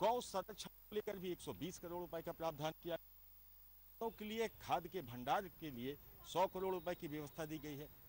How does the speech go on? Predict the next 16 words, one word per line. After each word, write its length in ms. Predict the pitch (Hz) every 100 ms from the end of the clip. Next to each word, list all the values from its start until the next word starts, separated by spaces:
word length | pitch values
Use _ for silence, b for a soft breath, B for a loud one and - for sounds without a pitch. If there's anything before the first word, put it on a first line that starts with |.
| - -
टेक्सटाइल 560 | 220 - 240 247 247
इंडस्ट्री 440 | 233 190 180 - 196
को 120 | 175
लेकर 240 | 170 151
एक 100 | 131
सौ 120 | -
पचास 460 | 127 117 - 165 185
करोड़ 200 | 185 175
रुपए 220 | 175 165
का 120 | 160 165
प्रावधान 440 | 147 139 135 147 -
किया 140 | 147
गया 160 | 143 147
है। 100 | 180 B B B
समग्र 520 | - 240 302 233 214
शिक्षक 460 | - 185 - 160